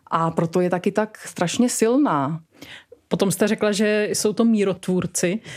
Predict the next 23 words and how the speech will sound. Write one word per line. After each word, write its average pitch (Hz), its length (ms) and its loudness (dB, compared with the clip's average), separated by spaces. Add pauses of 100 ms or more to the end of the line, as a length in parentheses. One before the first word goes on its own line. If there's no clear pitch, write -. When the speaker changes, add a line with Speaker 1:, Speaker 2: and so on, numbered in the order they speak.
(340)
Speaker 2:
Asi 190 220 -2
s 170 180 -2
žádnou 180 340 2
jinou 196 220 2
zemí 196 400 2
si 196 540 0
ze 170 120 0
školních 196 440 -2
let 190 280 -2
nespojuju 190 1000 2
to 180 100 0
heslo 190 300 0
Světu 202 400 0
mír 196 260 2
nebo 180 380 2
Bojujeme 190 560 2
za 190 140 2
mír 185 260 0
jako 185 240 -2
právě 185 320 0
se 190 120 -2
Sovětským 190 640 -2
svazem. 180 640 0